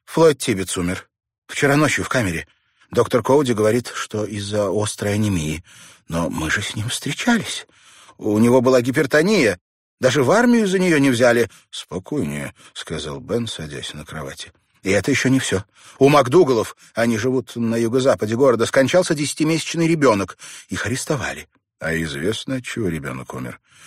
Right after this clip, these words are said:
«Мама рассказывала, что миссис Эванс услышала крики Сандры МакДугал и вызвала старого доктора Плаумана. Плауман ничего говорить не стал, но, по словам миссис Эванс, она видела ребенка,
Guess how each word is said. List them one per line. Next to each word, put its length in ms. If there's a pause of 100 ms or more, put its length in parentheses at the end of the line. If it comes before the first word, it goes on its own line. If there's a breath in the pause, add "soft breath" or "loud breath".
(220 loud breath)
«Мама 320
рассказывала, 560
что 300
миссис 540
Эванс 440
услышала 580
крики 280
Сандры 420
МакДугал 500
и 20
вызвала 380
старого 380
доктора 380
Плаумана. 580 (440 loud breath)
Плауман 600
ничего 300
говорить 340
не 160
стал, 320
но, 360
по 120
словам 420
миссис 380
Эванс, 340
она 180
видела 420
ребенка, 600